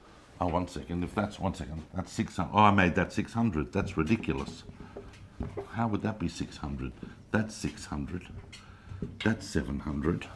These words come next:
so seven eleven is there. See why I need a timeline? We need to stay attached to it. So we're talking really here in the middle of the seven hundreds. This new reform movement is generally attributed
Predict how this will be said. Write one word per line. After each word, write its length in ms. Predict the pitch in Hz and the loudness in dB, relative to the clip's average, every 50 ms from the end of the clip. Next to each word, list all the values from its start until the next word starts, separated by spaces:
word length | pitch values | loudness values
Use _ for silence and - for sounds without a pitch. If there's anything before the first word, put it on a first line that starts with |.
| - - - - - - - - - - - - - - - - - - | -16 -16 -16 -16 -12 2 2 2 2 2 -8 -16 -16 -14 -16 -16 2 4
so 160 | - - 92 | 4 4 4
seven 460 | 82 - - - 117 110 98 101 95 | 2 0 4 6 6 6 8 6 6
eleven 420 | 87 85 90 92 85 78 85 78 | 6 8 8 6 6 6 2 2
is 160 | 76 69 73 80 | 2 0 0 2
there. 340 | 82 90 - - 87 92 - - - - - - - - - - - - - - - - - - - - - - - | 2 2 2 2 0 -2 -2 -8 -14 -20 -20 -20 -18 -18 -18 -18 -20 -20 -16 -12 -12 -10 -10 -8 -6 -6 -6 -6 -8
See 200 | - - 120 120 | 6 10 10 12
why 140 | 110 107 107 | 12 12 12
I 20 | |
need 140 | 104 101 90 | 12 12 10
a 40 | 85 | 10
timeline? 400 | - - 104 98 98 110 113 113 | 12 12 12 12 12 12 12 10
We 80 | 101 | 8
need 120 | 90 85 85 | 6 4 2
to 60 | 80 | 0
stay 220 | - - 104 85 | 4 4 4 4
attached 380 | 82 - - 104 - - - - | 4 6 6 6 6 6 2 4
to 100 | 117 113 | 4 4
it. 140 | 123 123 - - - - - - - - - | 4 2 -4 -12 -16 -14 -14 -16 -16 -16 -4
So 160 | - - 92 | 4 6 8
we're 120 | 87 92 | 8 8
talking 420 | 90 - 143 147 147 - 101 92 98 | 10 10 10 10 10 10 10 12 12
really 260 | 110 110 95 90 82 | 12 12 12 12 10
here 280 | - 107 110 92 87 | 10 12 12 12 12
in 60 | 82 82 | 10 8
the 80 | 85 | 8
middle 220 | 90 98 92 90 85 | 10 10 10 10 10
of 80 | 73 | 8
the 60 | 73 | 4
seven 280 | - - 95 90 85 87 | 4 6 6 6 6 6
hundreds. 480 | 85 98 101 98 80 82 80 - - - - - - - - - - - | 8 8 8 8 10 8 8 6 4 -6 -10 -14 -14 -14 -14 -16 -14 0
This 340 | - 104 147 190 - - - | 12 12 12 12 12 10 4
new 160 | 143 147 151 | 6 6 8
reform 480 | 139 120 120 - - 127 127 117 113 113 | 8 8 6 6 6 8 8 8 8 8
movement 500 | 110 117 110 - - 92 87 80 - - - - - - - - - - | 6 6 6 6 6 6 6 6 4 -2 -8 -14 -16 -16 -14 -16 -6 6
is 220 | - 107 95 82 | 8 8 8 8
generally 600 | 85 85 95 123 139 - 185 180 160 139 127 113 | 4 10 12 12 12 12 12 12 12 12 12 12
attributed 760 | - 104 - - - 135 131 113 120 - - 110 98 90 76 - | 12 6 6 10 10 10 12 12 10 10 12 12 12 12 12 8